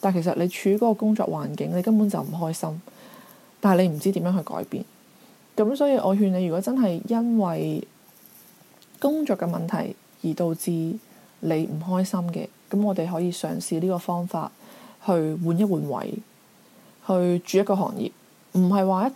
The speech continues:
轉就會即刻好返，但係最少轉嗰下，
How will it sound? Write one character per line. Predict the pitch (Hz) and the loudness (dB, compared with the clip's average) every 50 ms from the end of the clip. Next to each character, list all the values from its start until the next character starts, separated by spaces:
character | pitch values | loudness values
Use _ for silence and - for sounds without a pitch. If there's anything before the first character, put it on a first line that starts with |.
| - | -2
轉 | - 220 208 190 190 190 185 | 2 4 4 6 4 4 2
就 | 185 - 175 165 | 2 0 0 0
會 | 160 165 170 175 170 165 | 0 0 2 2 0 0
即 | - - | -4 -6
刻 | 214 - 226 208 | -4 -2 0 -2
好 | 196 - 143 151 | 2 2 2 0
返， | 151 - - 170 165 165 160 160 165 170 - - - - - - - _ - | 0 0 -2 -2 -2 -2 -4 -4 -6 -8 -10 -14 -20 -20 -20 -20 -20 _ -2
但 | 185 160 147 | -2 0 0
係 | 170 160 160 156 | 0 -2 -2 -2
最 | - 175 175 165 | -2 -2 -2 -2
少 | 170 - 165 170 190 - - - | -2 -4 -2 -2 -4 -4 -6 -8
轉 | - 196 185 170 165 165 165 | -2 -2 0 0 0 -2 -2
嗰 | 170 160 156 180 196 | 0 0 0 0 0
下， | 196 165 - - - | -2 -2 -2 -6 -8